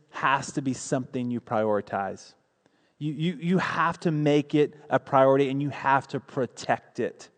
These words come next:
the way you protect other things in your calendar. The potential for this regular gathering of God's people to form and shape you like Jesus is great.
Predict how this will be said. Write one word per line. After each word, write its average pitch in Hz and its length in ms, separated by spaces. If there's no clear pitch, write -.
the 135 80
way 127 140
you 131 180
protect 123 480
other 120 240
things 113 480
in 120 380
your 110 140
calendar. 110 680
The 117 80
potential 151 680
for 139 200
this 131 240
regular 131 520
gathering 123 440
of 117 80
God's 120 260
people 135 280
to 123 80
form 202 400
and 180 100
shape 170 260
you 170 60
like 151 160
Jesus 143 400
is 120 220
great. 127 760